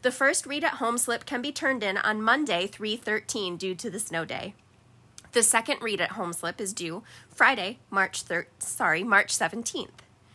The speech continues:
Check out the information sent home with your student about March's Reading Month and the calendar regarding this opportunity. Yes, your students can count their reading minutes for March's Reading Month and the class bookmark.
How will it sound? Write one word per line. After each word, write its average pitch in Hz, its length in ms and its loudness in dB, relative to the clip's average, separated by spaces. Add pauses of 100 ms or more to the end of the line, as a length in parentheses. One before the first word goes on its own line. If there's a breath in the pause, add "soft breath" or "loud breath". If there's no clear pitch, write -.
(400 loud breath)
Check - 300 0
out 294 140 4
the 330 100 -4
information 294 580 -2
sent 233 200 -2
home 220 180 -2
with 233 140 -4
your 247 80 -2
student 294 340 -4
about 214 220 2
March's 180 340 -2
Reading 240 240 -4
Month 170 300 -2
and 220 120 -2
the 226 60 -4
calendar 262 480 -2
regarding 175 380 -2
this 170 160 -4
opportunity. 160 680 -10 (640 loud breath)
Yes, 185 380 4
your 220 80 2
students 214 320 -6
can 269 220 -4
count 196 220 -2
their 247 120 -2
reading 220 300 -4
minutes 170 320 -2
for 196 100 -2
March's 185 380 -2
Reading 165 200 -6
Month 160 320 -6
and 156 220 -4
the 165 60 -8
class 156 320 -4
bookmark. - 580 -10